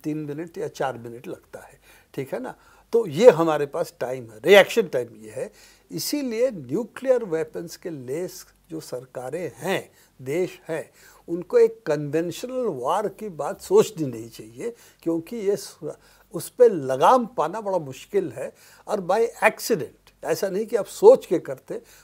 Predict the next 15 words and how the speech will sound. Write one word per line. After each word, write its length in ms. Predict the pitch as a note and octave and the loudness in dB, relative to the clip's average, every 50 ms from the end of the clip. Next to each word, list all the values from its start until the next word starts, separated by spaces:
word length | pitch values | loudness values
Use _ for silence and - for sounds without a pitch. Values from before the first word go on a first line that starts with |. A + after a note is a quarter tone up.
| _ _ F#3+ | _ _ -6
by 80 | G3 G3 - - | -6 -6 -2 -4
accident 400 | F3+ F3 - - - G#3 G3+ F#3+ | -4 -4 -4 -10 -8 -4 -4 -4
भी 180 | F3+ E3 E3 A3+ | -4 -4 -6 -6
आप 140 | A#3 - - - | -6 -6 -8 -8
न्यूक्लियर 400 | D#3 D#3 D3+ - F3 E3 D#3+ D3 | -10 -10 -10 -8 -8 -6 -6 -6
वॉर 240 | C#3 C#3 D3 D#3+ - _ - | -6 -6 -8 -8 -10 _ -2
कर 100 | B3 A3+ | -2 -2
सकते 360 | - - D#3+ C#3 - - C#3+ | 0 -2 -6 -6 -6 -8 -8
हो, 140 | E3 G3 - - - - - _ _ D#3 | -8 -8 -8 -16 -20 -20 -20 _ _ -2
ये 180 | E3 B3+ C#4 | 6 6 6
सोच 340 | - - - F#3+ F#3 F#3+ - | 6 8 6 6 6 4 -2
के 160 | - - G3 | -12 -14 -16
कि 180 | G3+ G3+ B3+ A#3 | -10 -8 -8 -8
शायद 400 | - - D3 D3 F3 G#3 F#3 D3+ | -6 -4 -2 0 0 0 0 -2
वो 400 | A#2+ A2+ C#3+ G#3 A3+ G#3 - - | -4 8 10 12 12 12 8 0